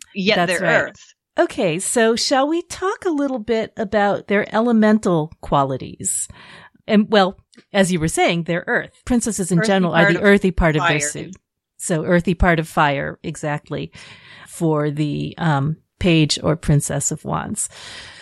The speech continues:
Speaker 2: So what does that mean exactly, the earthy part of fire?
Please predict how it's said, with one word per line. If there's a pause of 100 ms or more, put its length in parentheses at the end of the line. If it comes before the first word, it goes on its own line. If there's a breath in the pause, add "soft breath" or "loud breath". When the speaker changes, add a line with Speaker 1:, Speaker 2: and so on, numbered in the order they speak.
(300 loud breath)
Speaker 2:
So
what
does
that
mean
exactly,
the (300)
earthy
part
of
fire?